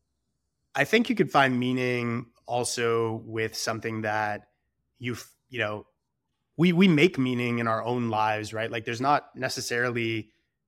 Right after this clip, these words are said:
any meaning at all. I mean, you're talking to an atheist, so, um, I might have an interesting answer for you here, but, like,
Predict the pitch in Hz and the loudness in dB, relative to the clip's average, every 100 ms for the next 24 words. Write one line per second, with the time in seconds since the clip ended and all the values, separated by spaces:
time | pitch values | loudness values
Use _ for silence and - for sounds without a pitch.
0 | _ _ _ 123 147 139 135 127 117 110 | _ _ _ 2 6 8 8 4 2 0
1 | 127 127 113 113 117 131 117 110 110 117 | 2 2 0 -4 -4 -2 -2 -6 -4 -4
2 | 123 113 107 104 - 117 110 107 107 113 | -4 -4 -6 -8 -8 -6 -4 -4 -6 -6
3 | 110 110 113 113 110 107 117 117 113 110 | -6 -4 -2 -2 -2 -6 -10 -10 -10 -10
4 | 104 110 123 120 - 107 107 107 104 107 | -8 -6 -4 -6 -8 -12 -14 -12 -10 -10
5 | 110 113 110 107 | -12 -6 -4 -4